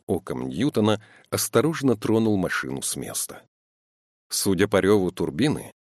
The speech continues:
двигатель птички был вдвое мощнее, чем у Сесны. Без всяких проблем они поднялись на высоту семь с половиной тысяч футов. Под ногами Рэя лежал весь мир.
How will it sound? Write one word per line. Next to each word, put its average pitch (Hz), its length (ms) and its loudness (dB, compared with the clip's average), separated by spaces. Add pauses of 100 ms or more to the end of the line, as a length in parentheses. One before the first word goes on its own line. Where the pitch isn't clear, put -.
(140)
двигатель 95 640 0
птички - 400 -4
был 101 180 0
вдвое 82 420 0
мощнее, 98 540 0
чем 76 240 -4
у 71 60 -6
Сесны. - 580 -8 (420)
Без 104 320 2
всяких - 500 -2
проблем 107 520 0 (340)
они 147 200 4
поднялись 127 580 2
на 110 100 2
высоту 101 440 0
семь 131 360 -2
с - 120 -6
половиной 92 500 2
тысяч - 400 -8
футов. - 640 -12 (500)
Под 76 180 0
ногами 139 420 4
Рэя 131 280 4
лежал 90 540 0
весь 64 420 -8
мир. - 400 -12